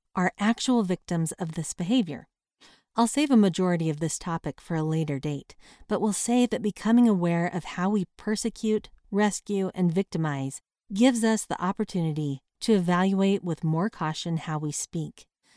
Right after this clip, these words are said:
It also enables us to be more authentic with communication. One tip on this is that when I frequently use the word "you," I am likely in drama. Phrases like, "You did this,"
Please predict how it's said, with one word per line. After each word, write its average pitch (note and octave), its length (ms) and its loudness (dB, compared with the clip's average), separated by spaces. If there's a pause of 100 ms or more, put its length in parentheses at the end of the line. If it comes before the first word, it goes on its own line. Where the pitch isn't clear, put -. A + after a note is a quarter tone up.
(220)
It G3 120 0
also G#3+ 360 2
enables D#3 420 0
us D3 240 -2
to - 120 -8
be E3 160 0
more D#3 240 0
authentic C#3+ 640 -4 (160)
with - 180 -8
communication. D3+ 800 -2 (520)
One A3 320 4
tip F#3+ 220 0
on D#3 200 2
this C#3 360 -6 (300)
is F3 160 0
that E3+ 180 2
when E3+ 200 2
I D3 140 0
frequently G#3 560 -2
use D#3+ 340 0
the E3+ 100 -4
word D3+ 260 -4
"you," D#3+ 580 0 (340)
I C#4 80 -4
am D#4 140 4
likely F#3 380 2
in A#3 80 6
drama. G#3 500 2 (440)
Phrases F3+ 540 2
like, D#3 360 -2 (140)
"You D#3+ 380 4
did F#3+ 240 4
this," D3 420 -6